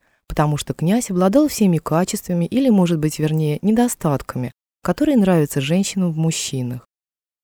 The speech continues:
Жанна оказалась верной и милой женой, кроткой, тихой и ласковой,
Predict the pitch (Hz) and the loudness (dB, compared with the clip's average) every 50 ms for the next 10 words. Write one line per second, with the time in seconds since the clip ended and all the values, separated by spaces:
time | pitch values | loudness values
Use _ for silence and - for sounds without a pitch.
0 | _ _ - 160 208 269 311 311 302 277 240 - 214 190 190 185 175 165 - 165 | _ _ 0 2 2 2 2 2 0 -2 0 2 2 2 4 2 2 2 0 0
1 | 160 196 233 254 254 240 196 170 160 160 160 165 170 165 160 170 165 156 147 139 | 2 2 2 2 2 2 2 2 2 2 2 2 0 0 0 0 0 0 -2 -2
2 | 135 131 127 127 - _ _ _ _ _ _ - 156 151 170 202 233 - - - | -4 -6 -6 -8 -12 _ _ _ _ _ _ -2 2 4 4 4 4 2 2 0
3 | 175 165 - - - 226 226 - 220 208 - - 233 247 220 185 151 139 139 139 | 0 0 -2 -2 -2 -2 -2 0 -2 -2 0 0 2 2 4 4 2 0 0 -2
4 | - - - 139 135 139 143 | -4 -6 -8 -8 -8 -8 -10